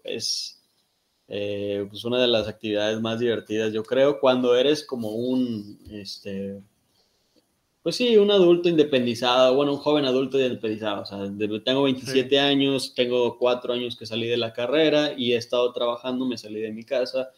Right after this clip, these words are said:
Speaker 1: Entonces es como, me doy cuenta de cosas, eh, que, que, bueno, pues cuando vives en casa de tus papás a lo mejor no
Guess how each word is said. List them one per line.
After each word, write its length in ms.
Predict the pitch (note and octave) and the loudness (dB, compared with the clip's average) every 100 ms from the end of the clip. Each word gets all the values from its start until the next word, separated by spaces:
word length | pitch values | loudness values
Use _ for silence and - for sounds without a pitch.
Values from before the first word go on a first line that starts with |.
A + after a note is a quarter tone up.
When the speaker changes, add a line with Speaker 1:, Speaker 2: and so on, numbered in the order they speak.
| _ | _
Speaker 1:
Entonces 400 | _ C3 A#2 B2 | _ 0 0 0
es 120 | A#2+ A2+ | -2 -2
como, 480 | B2+ A#2+ G#2+ G2 - _ _ - | -2 0 -2 -4 -12 _ _ -6
me 120 | B2 | 0
doy 220 | A#2+ B2 | 4 4
cuenta 420 | B2 A#2+ A#2 C3+ | 4 2 4 4
de 140 | B2+ - | 4 2
cosas, 640 | A2 G#2+ A#2+ A#2 G2 - | -4 -2 -2 -2 -4 -6
eh, 240 | G#2 G2+ G2 | -12 -12 -12
que, 340 | G2+ G2 G2+ G2+ | -10 -8 -8 -6
que, 140 | A2 | -2
bueno, 260 | A2+ B2 A#2 | 0 0 -4
pues 140 | A2 | -6
cuando 240 | - A2 G#2 - | -4 -2 0 0
vives 200 | B2 B2+ | 0 -4
en 60 | B2 | -8
casa 180 | A#2+ A#2+ | -8 -8
de 60 | A#2+ | -10
tus 160 | A2 | -16
papás 320 | - G2 A2 A#2+ | -18 -12 -8 -6
a 60 | |
lo 100 | A#2+ | -6
mejor 340 | G#2 G2+ G#2+ A2 | -8 -10 -10 -8
no 380 | G#2+ A2 - | -8 -10 -14